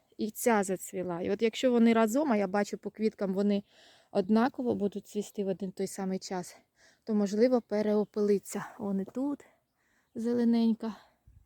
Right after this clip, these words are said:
Все класно. Ну, рахувати не буду, але так, навскідочку, якщо з однієї квітки десь три, чотири, п'ять плодиків, а в мене тут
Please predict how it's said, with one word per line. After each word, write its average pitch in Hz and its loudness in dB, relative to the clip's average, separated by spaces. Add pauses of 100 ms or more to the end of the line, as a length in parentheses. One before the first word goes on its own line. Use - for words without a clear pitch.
(600)
Все - -10
класно. 196 -10 (3250)
Ну, 240 -4 (640)
рахувати 226 -2
не 214 2
буду, 214 0
але 202 0
так, - -8 (480)
навскідочку, 220 -4 (160)
якщо 214 -6
з 202 -4
однієї 214 4
квітки 220 -8
десь 190 -6
три, 220 -4
чотири, 208 -4
п'ять 202 -8
плодиків, 233 -4 (560)
а 185 -4
в 190 -4
мене 208 4
тут 214 -6